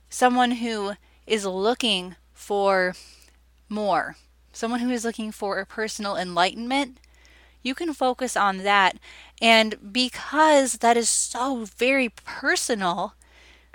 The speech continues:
everything else, including the, the money, the profits, and the projects, will just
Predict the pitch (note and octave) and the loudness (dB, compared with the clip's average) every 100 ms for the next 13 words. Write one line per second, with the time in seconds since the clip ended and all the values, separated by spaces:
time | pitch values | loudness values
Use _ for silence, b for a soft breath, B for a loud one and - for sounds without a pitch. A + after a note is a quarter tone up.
0 | _ - A#3+ C4 E4+ E4 D#4 C4+ - G#3 | _ 4 6 6 2 0 0 0 4 6
1 | F3 G3+ - F#3 - A#3 C4+ G#3 F3 F#3+ | 6 4 -4 -10 -6 -4 -4 -6 -10 -10
2 | G3+ G3 D#3 D3+ G#3 - F#3+ F3+ - D#3 | -4 0 0 -2 -8 -4 0 0 -2 -8
3 | - F3+ - A#3 C#4 A3 E3 F#3 - - | -6 -8 -2 4 4 4 -2 -4 -10 -12
4 | b b b b B3 B3 D4 - | b b b b 2 4 2 0